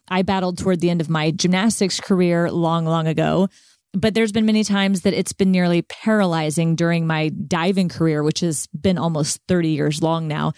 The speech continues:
And I've even had to deal with fear outside of my sport in my everyday life. The good news is, though, because I've dealt with and overcome so much fear in my life and in my sport,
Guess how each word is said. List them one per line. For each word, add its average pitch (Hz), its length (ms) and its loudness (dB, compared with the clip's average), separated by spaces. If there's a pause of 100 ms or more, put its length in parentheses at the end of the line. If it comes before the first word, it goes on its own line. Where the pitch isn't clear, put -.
(300)
And 214 180 0
I've 220 140 0
even 262 160 2
had 269 100 2
to 233 80 0
deal 214 180 2
with 208 200 0
fear 202 160 2
outside 185 480 0
of 185 100 0
my 156 120 -4
sport - 420 -2
in 180 100 4
my 165 140 4
everyday 170 500 0
life. 156 540 -4 (580)
The 226 100 2
good 240 240 -2
news 190 280 2
is, 185 220 2
though, 185 280 2
because 190 380 2
I've 170 320 -4
dealt 196 240 2
with 190 200 2
and 185 140 0
overcome 185 680 2
so 226 340 2
much - 300 -2
fear 185 200 2
in 175 160 0
my 165 160 0
life 160 380 0
and 156 80 0
in 165 120 0
my 156 140 2
sport, 180 600 0